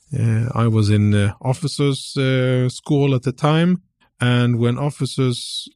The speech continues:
training ended and I was commissioned, the second intifada, as the Palestinians call it, started. And my brigade, Givati, was really tethered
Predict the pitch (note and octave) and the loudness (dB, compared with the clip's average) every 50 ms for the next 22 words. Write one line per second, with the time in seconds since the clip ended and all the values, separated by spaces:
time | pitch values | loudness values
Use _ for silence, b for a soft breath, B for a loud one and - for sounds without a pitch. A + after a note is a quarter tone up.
0 | _ _ - - B2 B2 A#2+ A#2+ A#2 A#2 - - D#3+ G3 F#3 D#3 A#2 A2 A2 C3 | _ _ -2 0 0 2 2 2 0 -2 0 0 2 2 2 2 2 2 2 2
1 | F3 F3 - b b b b b b - A2 A2 A2 A2 A2 A2 - - C3 B2+ | 0 -2 -6 b b b b b b -2 0 0 2 2 0 -2 -2 -2 0 0
2 | E3+ G#3 G3+ - D3 C#3 C#3+ D3+ D#3+ F#3 - _ _ _ _ _ _ _ _ _ | 2 0 0 0 2 2 2 0 -2 -4 -10 _ _ _ _ _ _ _ _ _
3 | _ _ _ _ _ _ _ _ - C#3+ A#2 - - C#3 A#2+ - C3 A#2+ A#2 A2+ | _ _ _ _ _ _ _ _ -6 -4 -4 -2 0 -2 0 0 0 0 0 0
4 | - A#2 - - C#3 C3 B2 A#2 A2+ A2+ A2+ A2 G#2+ G#2 G#2+ G2+ - A2+ G#2 G#2 | -2 -4 -2 0 2 2 4 4 2 2 2 0 0 2 0 0 2 2 0 0
5 | - - C3 A#2+ A2+ G#2 - - - A2 G#2 G2+ G2+ - - - B2 B2 C3 A#2+ | 0 0 0 2 2 0 -2 -2 -4 -4 -2 -4 -4 -6 -4 -2 0 0 0 0
6 | - D3 D3 C#3+ - A#2 A2+ A2 A2 A2 A#2 A#2+ A#2+ A#2 A2 A2+ G#2+ G#2 B2 D3 | 0 -2 -2 -2 -2 -2 0 2 2 2 2 2 0 0 0 -2 -4 -2 0 0
7 | D#3 C#3+ B2 A#2+ A#2 A2+ A2+ G#2+ C3 D#3 E3 - - A#2 A2+ C3 - _ _ _ | 0 0 -2 -4 -4 -4 -2 0 0 0 0 0 0 0 0 0 -2 _ _ _
8 | _ _ _ _ _ _ - A2 A2 A2 G#2+ G#2 - A#2 B2 B2+ B2 A#2+ A#2+ A#2+ | _ _ _ _ _ _ -2 0 2 2 0 0 0 0 2 2 2 2 2 2
9 | A#2 A2+ - _ _ _ - - D3+ C#3+ B2+ A#2+ A#2 A2+ A2+ A2 G#2+ | 2 0 -2 _ _ _ -6 -2 0 0 2 2 2 2 0 -2 -6